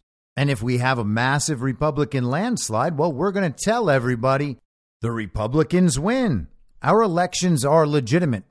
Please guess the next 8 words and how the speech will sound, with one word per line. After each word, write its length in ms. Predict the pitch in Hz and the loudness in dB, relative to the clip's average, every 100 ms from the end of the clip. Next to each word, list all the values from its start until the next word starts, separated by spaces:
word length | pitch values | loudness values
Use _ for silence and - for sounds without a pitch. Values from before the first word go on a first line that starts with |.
| - | -4
We 280 | 143 165 - - | 0 0 -2 -2
overwhelmed 760 | 185 247 233 233 196 208 196 156 | 0 0 0 0 2 4 2 0
the 100 | 151 | -2
polls 520 | - 160 170 165 - _ - | 0 2 2 0 -4 _ -4
and 300 | 135 135 123 - _ | 0 0 -2 -8 _
produced 600 | - 135 104 202 214 - | -6 -6 0 0 0 -2
a 120 | 139 127 | -4 -2
legitimate 600 | 120 110 185 226 226 | -2 0 2 2 0